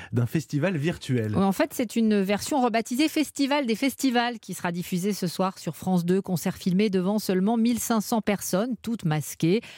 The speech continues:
Speaker 2: Sur scène, une vingtaine d'artistes, Alain Souchon, Calogero, Benjamin Biolay ou encore Jane Birkin de retour ce matin avec un nouveau titre, Jeux interdits.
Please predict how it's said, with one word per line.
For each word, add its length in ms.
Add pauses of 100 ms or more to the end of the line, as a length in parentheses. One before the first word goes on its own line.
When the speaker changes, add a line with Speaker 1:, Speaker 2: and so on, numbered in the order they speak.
(180)
Speaker 2:
Sur 180
scène, 220
une 100
vingtaine 460
d'artistes, 580
Alain 220
Souchon, 400
Calogero, 800
Benjamin 480
Biolay 380
ou 100
encore 260 (420)
Jane 280
Birkin 460
de 100
retour 480
ce 100
matin 300
avec 200
un 60
nouveau 260
titre, 340
Jeux 340
interdits. 500